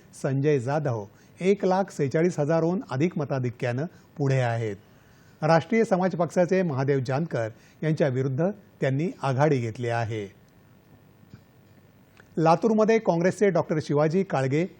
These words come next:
आघाडीवर आहेत, इथं भाजपाचे उमेदवार सुधाकर शृंगारे आहेत. हिंगोलीमध्ये शिवसेना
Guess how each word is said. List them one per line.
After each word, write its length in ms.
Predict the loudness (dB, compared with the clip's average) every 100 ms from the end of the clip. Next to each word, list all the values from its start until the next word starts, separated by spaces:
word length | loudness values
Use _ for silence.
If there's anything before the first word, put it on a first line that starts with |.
| -8
आघाडीवर 420 | -2 0 0 0
आहेत, 280 | -2 0 0 -2 -12 _
इथं 200 | 0 2
भाजपाचे 540 | 4 2 2 4 4 4
उमेदवार 420 | 2 0 0 0
सुधाकर 440 | 0 -2 -2 -2
शृंगारे 580 | -4 -4 -2 0 0 -2 -4
आहेत. 340 | -4 -2 -6 -8 -20 -20 -20 -20 _ _ -20 -20 -20 -20 _ _ -20 -20 -20 -20 -20 -20 _ -2
हिंगोलीमध्ये 600 | 2 6 6 6 4 4
शिवसेना 500 | 4 2 4 2 0